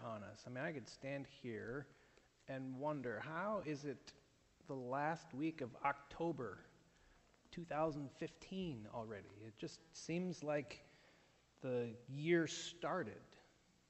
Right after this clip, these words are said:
and here we are. Uh, conversation and staff meeting has been centered around Advent and Christmas and all of those sorts of plans,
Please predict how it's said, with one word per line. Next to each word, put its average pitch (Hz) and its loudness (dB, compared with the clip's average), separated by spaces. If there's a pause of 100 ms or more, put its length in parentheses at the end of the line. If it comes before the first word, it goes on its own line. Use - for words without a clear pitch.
and 131 -4 (160)
here 156 0
we 135 0
are. 156 6 (680)
Uh, 120 -8 (760)
conversation 156 2
and 120 -4
staff 156 2
meeting 170 2
has 127 -4
been 131 0
centered 151 0
around 131 0 (600)
Advent 156 0 (260)
and 113 -8
Christmas - -4
and 117 -12 (200)
all 160 0
of 120 -8
those 165 0
sorts 180 -4
of - -10
plans, 190 -2